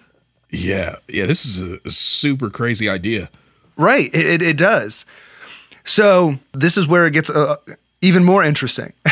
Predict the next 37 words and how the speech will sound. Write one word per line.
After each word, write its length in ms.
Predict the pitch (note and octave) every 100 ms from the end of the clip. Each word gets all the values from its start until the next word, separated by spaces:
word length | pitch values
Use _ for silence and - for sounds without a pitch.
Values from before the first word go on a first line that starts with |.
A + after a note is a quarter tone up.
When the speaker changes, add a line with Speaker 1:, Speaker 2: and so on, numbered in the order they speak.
| - -
Speaker 2:
<laughs> 20 | F#3+ - - - - - -
Lucifer 720 | C#3 G3 B3+ - - C3 A#2+
no 180 | C3 D3+
longer 300 | D3+ F3+ D#3+
being 260 | C#3+ D3
a 60 | C3+
citizen 680 | - - F3 F3+ - B2 A2 -
of 120 | B2
that 180 | C3+ B2
government, 440 | C3 A#2 G#2 G#2+ _
right? 320 | B2+ C#3+ D#3+ _ _
The 80 | C#3
Prince 280 | C#3+ D#3+ C#3+
of 120 | C#3
Peace, 520 | - D#3+ C#3+ C#3 - -
the 80 | -
perfect 340 | C3+ D#3+ D3 C3
relationship 540 | C#3 C#3 C#3 C3+ B2+
of 80 | A#2+
the 80 | B2+
Godhead. 400 | C3 B2+ B2+ A#2
He's, 280 | D3+ C3 -
he's 220 | D#3 D3
no 200 | C3+ D3
longer 300 | D#3+ D3 C#3 C3
a 40 |
citizen 400 | - C3+ B2 A#2
of 60 | -
that, 160 | - -
right? 280 | A#2+ D3+ _ _ _ _ _ _
Speaker 1:
Okay. 300 | - A2+ A2 C3 _ _ _ _ _
Speaker 2:
So 160 | -
this 180 | F3+ F#3+
produces 460 | - G3 D#3+ D#3+ C#3+
a 60 |
huge 400 | C#3 D#3 C3+ B2
problem 680 | - - A3+ D4+ C#3 A2+ A#2